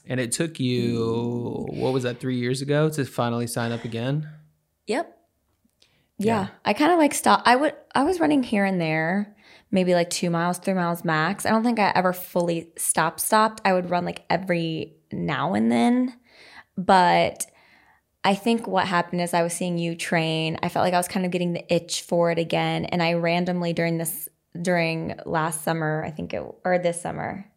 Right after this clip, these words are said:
Speaker 2: no, 'cause I'd already signed up. I don't remember when it was. I'd randomly started running, a, like, two miles, like, once or twice a week. And I was like,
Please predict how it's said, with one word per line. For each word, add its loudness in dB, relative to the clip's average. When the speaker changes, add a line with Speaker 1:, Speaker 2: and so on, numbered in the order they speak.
Speaker 2:
no, -4
'cause -14
I'd -2
already -6
signed -8
up. -8
I 0
don't 0
remember -2
when -4
it -10
was. -2
I'd 4
randomly 0
started 0
running, 0
a, 6
like, -2
two -2
miles, 0
like, -4
once -4
or -6
twice -6
a -6
week. -4
And -4
I -4
was -12
like, -10